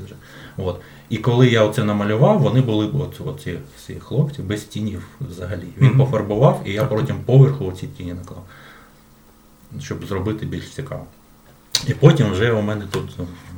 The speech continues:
Speaker 1: далі все з, з цими тінями пішло там, ну. З-, знову ж таки, воно по-,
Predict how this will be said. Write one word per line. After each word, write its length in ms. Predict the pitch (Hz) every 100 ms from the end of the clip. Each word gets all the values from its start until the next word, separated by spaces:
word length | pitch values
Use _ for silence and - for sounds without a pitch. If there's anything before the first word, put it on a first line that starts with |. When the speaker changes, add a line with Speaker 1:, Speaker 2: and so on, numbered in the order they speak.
| - - - 139
Speaker 1:
далі 200 | 107 113 95 90
все 180 | - 95 92
з, 40 | 92 - - -
з 140 | - -
цими 200 | 95 95
тінями 360 | 92 92 107 98
пішло 320 | - - 90 87
там, 80 | 90 90
ну. 60 | 113 - - - - - - - - - - - - - - - - 98
З-, 280 | 92 107
знову 180 | - 107
ж 80 | -
таки, 160 | 101 92
воно 280 | 95 92 -
по-, 260 | 139 -